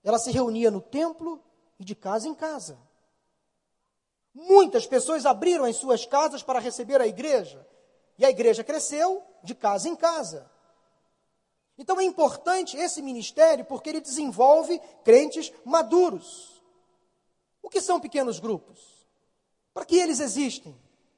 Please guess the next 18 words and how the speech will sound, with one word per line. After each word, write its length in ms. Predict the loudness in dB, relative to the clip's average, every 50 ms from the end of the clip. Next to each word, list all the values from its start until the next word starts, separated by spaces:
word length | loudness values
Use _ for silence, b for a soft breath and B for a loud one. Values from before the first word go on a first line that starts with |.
| _ _ _ _ _ _ _ -6
P 120 | -4 -4
Gs, 360 | -4 -4 -2 -4 -4 -4 -4 -4
meus 160 | -4 -4 -4
irmãos, 600 | -4 -4 -2 0 0 -2 -4 -8 -14 -20 -20 _ _ _ _ _ _ _
são 240 | -10 -6 -6 -4 -4
grupos 680 | -2 -2 -2 -2 -2 -4 -10 -20 -20 -20 -20 -20 -20 _ _ _ _ _ _ _ _ _ _ _
de 120 | -18 -12
três 260 | -8 -4 -4 -2 -2 -2
a 80 | -2
quinze 260 | -2 -2 -4 -6 -4
pessoas, 640 | -2 -2 -2 -2 2 6 6 8 8 6 4 -2 -6
no 120 | -12 -10 -6
máximo, 580 | -4 -4 -4 -4 -8 -12 -16 -18 -18 -20 -20 _ _ _ _ _ _ _ _ _ _ _ _ _ _ _ _ _ _ _ _ _ _ _ _ _ _ _ _ _ _ _ _ _ _ _ _ _ _ _ _
que 80 | -8 -6
se 100 | -2 0
reúnem 380 | 2 2 2 0 -2 -4 -6
de 100 | -8 -12
forma 680 | -4 2 4 6 6 4 2 -2 -4 -4 -4 -6 -10